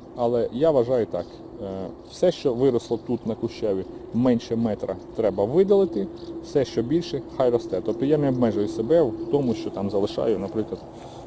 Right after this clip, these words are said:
там, там п'ять пагонів, шість. Скільки є великих пагонів, я стільки і залишаю. Плодоносить ожина на пагонах минулого року, тобто ось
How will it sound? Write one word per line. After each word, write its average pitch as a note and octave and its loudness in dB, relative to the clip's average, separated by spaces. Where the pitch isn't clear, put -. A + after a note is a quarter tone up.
там, E2+ -6
там - -4
п'ять - 0
пагонів, F#2 0
шість. - -6
Скільки E3 -2
є E3 4
великих D#3+ 4
пагонів, B2 -2
я A2+ 0
стільки D#3+ -2
і G2+ 0
залишаю. G#2 0
Плодоносить C#3 2
ожина A2 -2
на G#2+ -2
пагонах G2+ 0
минулого G#2 0
року, F#3+ 4
тобто - 0
ось - -4